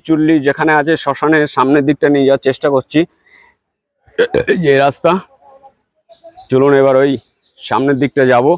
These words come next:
গিয়ে দেখব কি পরিস্থিতি আছে, কোথায় মন্দির আছে আর কোথায় সাধু আছে নাকি। আমাদের তো আবার সাধুর খোঁজ করতে খুব ভাল লাগে, সাধুদের সঙ্গে কথা বলতে ভাল লাগে,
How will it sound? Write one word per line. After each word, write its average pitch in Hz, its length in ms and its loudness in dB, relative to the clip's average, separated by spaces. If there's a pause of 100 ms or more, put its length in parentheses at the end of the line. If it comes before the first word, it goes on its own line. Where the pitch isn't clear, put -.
(540)
গিয়ে 131 240 2
দেখব 135 340 0
কি 147 180 -4
পরিস্থিতি 139 540 -2
আছে, 135 240 0 (480)
কোথায় 135 280 0
মন্দির 135 420 2
আছে 139 260 -2 (360)
আর 104 160 -4
কোথায় 139 340 -2 (500)
সাধু 143 440 -2
আছে 143 240 0
নাকি। 135 260 -2
আমাদের 127 280 0
তো 131 120 -6
আবার 135 240 -2
সাধুর 139 320 -2
খোঁজ 131 260 -2 (840)
করতে 131 220 -4
খুব 131 220 -2
ভাল 117 160 0
লাগে, 143 280 2
সাধুদের 127 440 -4
সঙ্গে 127 200 -2
কথা 123 200 -2
বলতে 127 220 0
ভাল 117 140 0
লাগে, 120 200 2